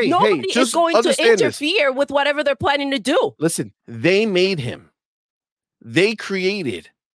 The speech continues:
Speaker 1: this Phil.
Speaker 2: I love this Phil. He's a freaking beast.
Speaker 1: They created him.
Speaker 2: Let's go.
Speaker 1: Right? They made him sit there and make himself look like a fool for trusting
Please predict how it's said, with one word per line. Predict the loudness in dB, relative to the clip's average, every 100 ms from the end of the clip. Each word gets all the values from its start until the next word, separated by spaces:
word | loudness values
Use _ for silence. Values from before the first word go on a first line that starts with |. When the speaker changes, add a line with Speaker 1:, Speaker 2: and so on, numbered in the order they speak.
| _ _
Speaker 1:
this | -4 -2 -2 -4
Phil. | -2 -2 -4 -12 _ _ _ _ _ _ _
Speaker 2:
I | -4 0
love | 0 -2
this | -6 -8
Phil. | -8 -10 -10 _
He's | -16 -10
a | -10
freaking | -8 -8 -8 -14 -10
beast. | -10 -8 -12 -4
Speaker 1:
They | -2 -2
created | -2 -2 -2 -2
him. | -4
Speaker 2:
Let's | -4 -4
go. | -4 -2 -4 -10 _
Speaker 1:
Right? | -4 0 0 -4 _ -16
They | 2 2 4
made | 2 2 2 -2
him | 0 0 0 -2 -6 -14 _ _
sit | -6 0 0 0
there | 0 2 0 -2
and | -4 -6 -4
make | -2 -2 -4
himself | -4 -4 -2 -2 -2 -2
look | -2 -2 -2
like | -8 -6
a | -12
fool | -14 -8 0 4 4 2
for | -2 -4
trusting | -4 -6 0 2 0 -2 -2 0